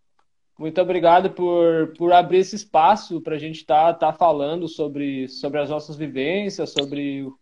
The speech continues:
que a gente vem fazendo, sobre o que a gente pode fazer também no futuro. Conhecer também Esté também, que eu não conhecia,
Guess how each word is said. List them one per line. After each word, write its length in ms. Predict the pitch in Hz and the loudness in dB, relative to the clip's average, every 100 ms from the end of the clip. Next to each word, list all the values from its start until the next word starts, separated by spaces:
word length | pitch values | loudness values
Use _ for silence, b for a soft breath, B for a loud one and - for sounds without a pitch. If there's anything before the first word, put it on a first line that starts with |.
| - | -14
que 60 | |
a 20 | |
gente 140 | 143 139 | -12 -8
vem 120 | 147 | -6
fazendo, 960 | 143 139 113 127 147 170 160 147 139 - _ _ _ _ _ | 0 0 -2 -8 -8 -8 -8 -8 -10 -14 _ _ _ _ _
sobre 260 | _ 143 139 | _ -10 -8
o 40 | |
que 100 | 143 | -6
a 40 | 143 | -6
gente 240 | 147 143 _ _ _ _ | -8 -12 _ _ _ _
pode 260 | 143 151 143 | 0 0 -2
fazer 280 | 143 131 | -6 -6
também 240 | 147 143 143 | -6 -8 -8
no 60 | 139 | -10
futuro. 680 | 139 - 139 165 170 160 | -14 -10 -4 0 0 -2
Conhecer 440 | 160 165 160 165 165 | -2 -4 -4 -4 -4
também 580 | 165 156 160 165 147 _ _ _ _ _ _ _ _ _ - | -4 -2 -4 -4 -8 _ _ _ _ _ _ _ _ _ -2
Esté 560 | 160 156 - 170 196 | 0 0 2 6 6
também, 360 | 190 165 175 180 | 4 0 -2 0
que 60 | |
eu 60 | 180 | -2
não 80 | 160 | -4
conhecia, 800 | 165 156 151 - 160 175 185 | -4 -6 -6 -4 0 2 2